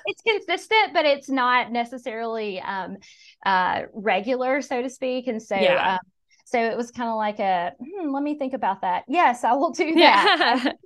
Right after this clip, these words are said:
Speaker 1: <laughs> So, um, so that's how I got to that. Um, and so I'm doing that. And, and honestly, that's just, it's a total godsend. And like I said, it was a process because this was not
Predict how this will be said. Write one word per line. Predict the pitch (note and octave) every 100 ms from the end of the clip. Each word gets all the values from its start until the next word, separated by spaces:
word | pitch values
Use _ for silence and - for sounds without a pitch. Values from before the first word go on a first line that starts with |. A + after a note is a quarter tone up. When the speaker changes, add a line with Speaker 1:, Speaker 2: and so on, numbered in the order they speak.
| _ _ _ -
Speaker 1:
<laughs> | C#4 - C#4 -
So, | - A#3 A3+ A3
um, | A3+ G#3+ A3+ _ _ -
so | D4+
that's | D#4 F4+
how | G4 D4+
I | B3+ A#3+
got | A#3 G#3+ G#3+ - _ _ _ _ _
to | - A3
that. | G3+ F3+ E3 - - -
Um, | G#3 G3 F#3
and | F#3+
so | G3+ G#3+
I'm | G3+ G#3+
doing | A#3 C4+ B3+
that. | G#3 G3+ F#3
And, | G3 G3 F#3+ - - - - C#3 -
and | A3 G#3 G3 - -
honestly, | A#3 A3+ A#3 - A#3+
that's | G#3+ F3 -
just, | A3+ A3 -
it's | A3+ B3
a |
total | B3+ A3 G#3+ G#3
godsend. | G#3 F3 F#3 - G#3+ A3
And | G#3
like | G3 A3
I |
said, | B3+ E4+
it |
was | C4 A#3+
a |
process | - G3+ F3 F#3 A#3 B3 D#4 -
because | A#3+ B3 G#3+ G3
this | A3 A3
was | A3+ G#3
not | G3 F3+ F3+ F#3